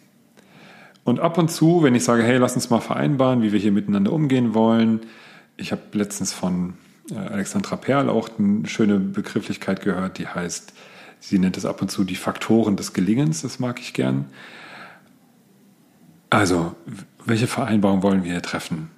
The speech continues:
Ja, einige nennen es auch Regeln oder Prinzipien der Zusammenarbeit, was auch immer das, der richtige Begriff ist. Und da habe ich auch mal dann so gehört, hm,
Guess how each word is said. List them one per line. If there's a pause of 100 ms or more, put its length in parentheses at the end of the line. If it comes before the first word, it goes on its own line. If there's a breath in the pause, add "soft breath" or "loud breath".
Ja, (520)
einige
nennen
es
auch
Regeln
oder
Prinzipien
der
Zusammenarbeit,
was
auch
immer
das,
der
richtige
Begriff
ist. (760 loud breath)
Und
da
habe
ich
auch
mal
dann
so
gehört,
hm,